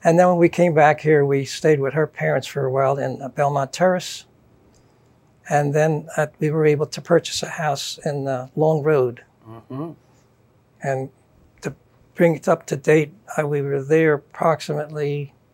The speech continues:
Speaker 1: I would say, seven years. And then we moved to, uh, Colonial Village,
Speaker 2: Mm-hmm.
Speaker 1: and we've been there ever since. This is a big township.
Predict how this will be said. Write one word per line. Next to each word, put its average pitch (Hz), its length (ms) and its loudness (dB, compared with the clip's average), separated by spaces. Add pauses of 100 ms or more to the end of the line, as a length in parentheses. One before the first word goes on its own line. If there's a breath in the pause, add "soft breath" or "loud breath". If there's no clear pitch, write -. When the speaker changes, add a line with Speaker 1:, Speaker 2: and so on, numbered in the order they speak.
(480)
Speaker 1:
I 165 60 -8
would 151 180 -4
say, 143 220 -4
seven 147 440 0
years. 151 560 -2 (1120 soft breath)
And 151 240 0
then 151 120 2
we 156 120 0
moved 151 320 0
to, 151 280 -6 (120)
uh, 131 180 -2
Colonial 160 400 2
Village, 135 580 -4 (140)
Speaker 2:
Mm-hmm. 110 300 -16
Speaker 1:
and 135 100 -4
we've 135 160 -4
been 143 140 -4
there 127 160 0
ever 123 160 -4
since. - 500 -14 (260)
This 226 200 -2
is 185 140 2
a 143 60 2
big 143 240 0
township. 139 460 -2